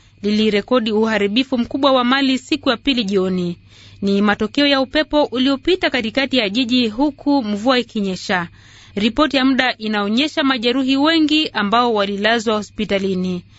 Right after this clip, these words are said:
lakini pia majengo yaliyoharibiwa kabisa, ikiwemo jengo la utawala la wilaya pamoja na mamia ya watu wasio na makazi.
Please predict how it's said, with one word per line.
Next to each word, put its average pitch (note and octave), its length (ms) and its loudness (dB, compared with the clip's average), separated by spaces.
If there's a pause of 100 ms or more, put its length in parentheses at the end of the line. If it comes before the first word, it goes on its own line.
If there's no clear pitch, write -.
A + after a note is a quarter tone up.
(300)
lakini F#4 380 0
pia F4+ 280 2
majengo C#4+ 600 2
yaliyoharibiwa G#3 840 0
kabisa, C4 640 -2 (340)
ikiwemo C4+ 640 2
jengo D#4 340 0
la C4+ 140 2
utawala B3+ 500 0
la A3 160 0
wilaya C4 600 0 (320)
pamoja A3+ 380 0
na A#3 140 0
mamia A#3 440 2
ya B3 180 0
watu C4 300 -2
wasio B3+ 360 0
na B3 80 0
makazi. F3 720 -4